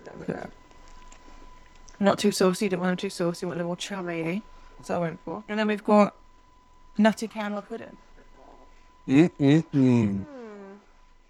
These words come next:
Speaker 2: And what were you eating it out of?
Speaker 1: Tupperwares, because we're classy and the daughter's trying to plate is annoying you. So now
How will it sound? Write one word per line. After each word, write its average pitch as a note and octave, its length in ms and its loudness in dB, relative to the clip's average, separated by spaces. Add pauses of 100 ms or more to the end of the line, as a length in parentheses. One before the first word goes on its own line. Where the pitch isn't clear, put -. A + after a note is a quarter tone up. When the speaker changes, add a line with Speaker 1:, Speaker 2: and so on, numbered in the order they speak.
(520)
Speaker 2:
And C#3 100 2
what D#3+ 120 8
were D3+ 80 8
you D#3+ 100 8
eating F3 200 4
it C3 80 4
out A#2 240 4
of? G#2 100 -14 (600)
Speaker 1:
Tupperwares, E3 600 -2
because F#3 180 -12
we're G3+ 140 -8
classy A3 560 -6
and D3+ 180 -10
the D#3+ 140 -8 (220)
daughter's - 280 -4
trying F#3 180 -2
to G#3+ 60 -6
plate A#3 260 2
is - 120 -8
annoying F#3 480 -2
you. F3+ 220 -6 (100)
So F3+ 160 -8
now F#3 280 -2